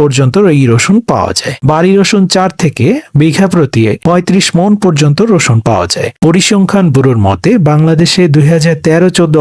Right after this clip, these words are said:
অর্থ বছরে সাড়ে তিন লাখ টন রসুন আবাদ হয়, অথচ এক দশক পর দুই হাজার তেইশ চব্বিশ অর্থ বছরে রসুন উৎপাদন হয় পাঁচ লাখ ষোলো হাজার টন। এই সময়ের ব্যবধানে রসুনের চাহিদা বেড়েছে তিন গুণ, অর্থাৎ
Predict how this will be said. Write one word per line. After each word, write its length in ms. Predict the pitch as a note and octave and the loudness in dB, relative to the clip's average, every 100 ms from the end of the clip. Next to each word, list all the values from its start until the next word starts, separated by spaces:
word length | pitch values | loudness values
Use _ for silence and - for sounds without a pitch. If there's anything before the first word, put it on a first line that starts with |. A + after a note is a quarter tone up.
| C#3 | 0
অর্থ 140 | A#2 - A#2 | -2 -2 0
বছরে 300 | G#2 - D#3 A#3 - | 0 0 0 0 0
সাড়ে 220 | F3+ F3+ - | -2 -2 -2
তিন 180 | F#3+ G3+ F#3 | 0 2 2
লাখ 120 | F3+ - | 0 -2
টন 160 | G3 F3+ E3+ | -2 2 2
রসুন 240 | - D#3+ B2 | 0 0 0
আবাদ 180 | G2+ F#2+ | 0 -2
হয়, 200 | F#2 F2 - C#3+ | -4 -4 -2 -2
অথচ 340 | - F3 D#3 - G2+ F3+ - - - F3 | 0 -2 0 -2 -2 -4 -10 -12 -2 0
এক 80 | F#3+ F3 B2+ | 0 0 0
দশক 340 | C#3 D3 F3+ D3+ - - | 0 0 -2 -2 -6 -4
পর 220 | G2 G2+ G3+ D#3 | -2 0 0 2
দুই 120 | D#3+ E3 | 2 2
হাজার 220 | E3 E3+ E3+ | 2 0 0
তেইশ 260 | F3+ G3+ G3 - | 0 0 0 0
চব্বিশ 280 | F3 E3 D#3 | 0 0 0
অর্থ 220 | C#3+ - E3 | -2 -2 0
বছরে 320 | D#3+ - D#3 | 0 0 0
রসুন 320 | F#3 D#3 - F3 | 0 0 0 0
উৎপাদন 380 | D#3 D#3 E3+ E3 E3+ | 0 -2 0 2 0
হয় 120 | F3 F#3+ | 0 -2
পাঁচ 160 | F#3+ - F#3+ | -4 -2 -2
লাখ 140 | F#3+ F#3 | -2 -4
ষোলো 200 | G#3+ G#3 F#3+ | -2 0 0
হাজার 220 | F3 D#3 C3 | 0 -2 -4
টন। 160 | F#3+ D#3+ - | -4 -2 0
এই 60 | G#3+ | 0
সময়ের 420 | - G#3+ G#3 F3+ | 0 0 2 0
ব্যবধানে 420 | C#3+ A#2+ A#2+ A#2 C3 | 0 0 2 2 2
রসুনের 580 | C4 F#3 F3 F#3 F#3 - | 2 2 0 0 0 0
চাহিদা 280 | F#3 F#3+ F#3+ F3+ | 0 0 0 -2
বেড়েছে 260 | F#3 F#3+ E3+ - | -2 -2 -2 0
তিন 180 | G#3 G3+ | 2 2
গুণ, 220 | D3+ G#3+ D3 | 2 2 2
অর্থাৎ 280 | C#3+ - D#3+ | 0 -2 -2